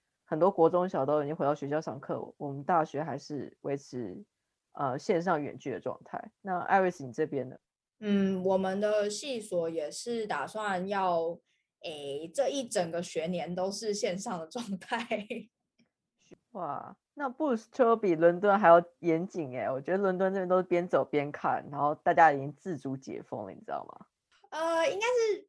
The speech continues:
Speaker 2: 人们的生活吧，人们的生活确实是有自主解封的感觉啦。但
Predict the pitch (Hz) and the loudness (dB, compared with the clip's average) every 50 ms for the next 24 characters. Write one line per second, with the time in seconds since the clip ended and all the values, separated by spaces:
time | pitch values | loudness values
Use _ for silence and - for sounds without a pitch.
0 | _ _ - 214 208 196 202 247 277 262 240 220 214 208 208 226 220 220 247 247 | _ _ -6 -4 -2 -2 -2 0 0 0 0 0 -2 -4 -2 -2 -2 -4 -4 -4
1 | 214 - 196 - - 226 - 240 277 311 359 427 381 339 311 302 311 - 320 330 | -6 -6 -6 -6 -6 -6 -2 0 2 2 2 0 0 -2 -2 -4 -4 -4 -4 -2
2 | 359 339 233 220 226 - 311 277 240 226 226 226 277 269 202 175 185 202 262 240 | 0 0 -2 -2 -2 -2 -4 -4 -4 -4 -10 -6 -4 -4 -2 -2 -4 -8 -12 -16
3 | 190 165 175 175 175 175 151 147 180 185 180 180 180 175 170 143 98 - - - | -14 -12 -12 -12 -10 -10 -10 -10 -8 -8 -6 -6 -6 -8 -10 -12 -14 -14 -16 -16
4 | - - - 87 - - 285 320 339 330 320 | -14 -12 -12 -12 -10 -8 -6 -4 -4 -4 -6